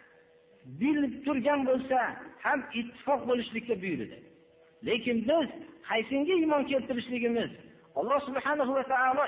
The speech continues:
iymon keltirishlikka buyurgan narsaga iymon keltiramiz va shu bilan ittifoq bo'lishlikka buyuryapti deb bu narsani bajarishlikka harakat qilamiz. Har bir narsani biz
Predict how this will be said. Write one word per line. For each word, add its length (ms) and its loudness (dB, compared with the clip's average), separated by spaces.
iymon 380 2
keltirishlikka 760 -2
buyurgan 540 2
narsaga 360 0
iymon 300 0
keltiramiz 600 0
va 140 -2
shu 140 -2
bilan 340 2
ittifoq 500 0
bo'lishlikka 640 -2
buyuryapti 720 0
deb 180 0
bu 160 -2
narsani 480 0
bajarishlikka 760 -2
harakat 420 0
qilamiz. 380 -10
Har 240 2
bir 200 0
narsani 400 2
biz 80 -4